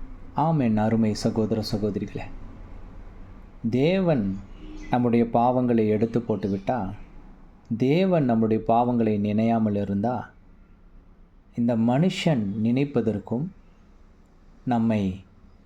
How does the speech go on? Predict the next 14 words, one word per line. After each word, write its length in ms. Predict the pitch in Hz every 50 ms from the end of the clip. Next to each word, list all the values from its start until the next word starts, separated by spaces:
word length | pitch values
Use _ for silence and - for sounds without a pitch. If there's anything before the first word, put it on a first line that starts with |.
| - - - -
திரும்ப 380 | - - 143 143 165 165 160 139
திரும்ப 400 | 113 - 139 131 139 139 127 117
குற்ற 460 | 117 - 120 120 - - 170 165 147
உணர்வை 460 | 120 117 117 113 110 110 107 104 104
ஏற்படுத்துவதற்கும், 960 | 107 117 117 - - 113 104 - - 107 104 95 101 95 95 - - 123 101 98 98 - - - _ _ _ _ _ -
இல்லை 300 | - 117 117 110 107 107
மன்னிப்பதற்கும் 1000 | 110 113 117 120 131 147 165 165 - 117 110 113 104 98 98 - 135 113 98 95 101 - - _ _ _ _ _ _ _ _ _ _ _ _ _ _ _ _ _ _ _ _ _ _ _ _ _ _ -
அவன் 240 | 123 123 117 120
எம்மாத்திரம்? 760 | 113 117 113 123 151 180 175 147 - - - 131 127 123 127 120 - _ _ _ _ _ _ _ - _ _ _ _ _ _ - - _ _ _ _ _ _ _ _ - _ - _ _
அவன் 340 | - 120 117 131 117 113 113
மன்னிப்பதும், 680 | 117 123 143 156 165 147 - 151 143 151 165 165 127
மன்னிப்பா-, 580 | 110 110 117 127 131 131 - 135 123 127 131 127
மன்னிக்காமல் 680 | 113 110 120 127 139 139 - 143 131 131 127 117 110
இருப்பதும் 600 | 113 110 104 101 - 110 113 147 139 107 98